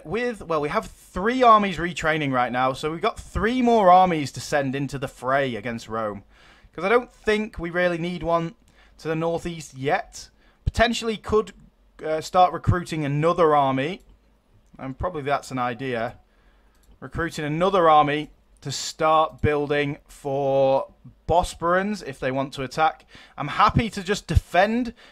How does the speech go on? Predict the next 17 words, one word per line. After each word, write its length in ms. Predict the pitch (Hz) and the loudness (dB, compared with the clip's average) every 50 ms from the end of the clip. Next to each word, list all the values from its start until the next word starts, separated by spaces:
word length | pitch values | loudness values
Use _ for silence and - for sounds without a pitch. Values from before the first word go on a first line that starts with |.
| _ _ - | _ _ -8
against 260 | 135 165 170 165 - | -4 -2 -2 -2 -2
the 80 | - 143 | -6 -4
Germanians. 640 | 127 165 160 151 147 156 160 165 165 165 160 139 - | 0 0 2 2 2 0 0 0 -2 -4 -6 -4 -2
I 160 | 135 147 185 | 2 2 2
do 260 | 190 143 - 208 208 202 | 2 0 -2 -4 -2 0
not 320 | 196 196 226 262 262 - | 2 4 4 4 4 2
want 260 | 220 202 226 233 226 | 0 0 0 0 0
this 180 | 220 202 156 - | -2 -4 -4 -2
land 340 | 156 170 175 170 156 143 123 | 0 2 2 2 2 0 -2
yet. 240 | 113 107 95 - - | -4 -6 -6 -6 -6
I 140 | 107 123 139 | -4 -4 -4
would 140 | 151 151 | -2 -4
much 380 | 143 156 165 180 196 - - - | -2 -2 0 0 -2 -2 -4 -2
rather 340 | - 151 156 165 160 156 151 | 2 4 4 4 4 4 2
have 200 | 143 151 139 123 | 0 0 -2 -2
Roman 420 | 123 131 135 139 139 139 131 127 | -2 0 0 0 0 -2 -4 -4
land. 380 | 120 117 117 110 113 113 113 | -4 -4 -4 -4 -4 -6 -8